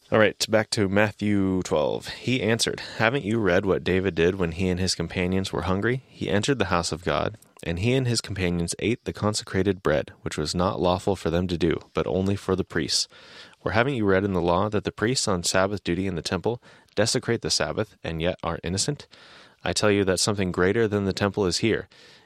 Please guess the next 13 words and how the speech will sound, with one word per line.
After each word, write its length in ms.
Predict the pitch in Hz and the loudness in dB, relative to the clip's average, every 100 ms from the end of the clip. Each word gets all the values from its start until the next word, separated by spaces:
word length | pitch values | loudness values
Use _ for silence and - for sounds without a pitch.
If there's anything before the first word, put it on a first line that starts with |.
| - | -8
If 180 | 104 117 | -4 2
you 120 | 127 | 2
had 100 | 92 | 4
known 240 | 95 98 | 4 4
what 140 | 98 - | 2 2
these 200 | 95 82 | 0 2
words 260 | 87 85 | 0 0
mean, 360 | 87 82 98 120 - - | -2 -2 -2 -4 -12 -10
'I 160 | - 85 | -4 -2
desire 400 | 82 85 85 78 | -2 -2 -2 -2
mercy, 420 | 80 104 - - | 0 0 -2 -4
not 240 | 82 76 - | -4 -2 0
sacrifice,' 720 | 98 92 80 82 120 - | 0 0 -2 0 2 0